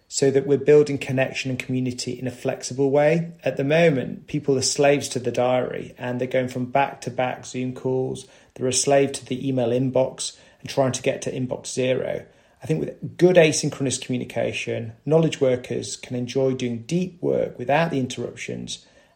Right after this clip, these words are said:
and management can inform staff of important information without affecting the flow of work. That's the thing I'm excited, uh,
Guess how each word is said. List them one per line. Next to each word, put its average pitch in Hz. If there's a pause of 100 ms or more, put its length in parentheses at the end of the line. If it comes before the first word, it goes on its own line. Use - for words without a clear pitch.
(120)
and 131
management 139
can -
inform 165
staff 120
of -
important 131
information 120 (320)
without 127 (260)
affecting 127
the 117
flow 120
of 117
work. - (200)
That's 175
the 180
thing 170
I'm 135
excited, 120 (440)
uh, 127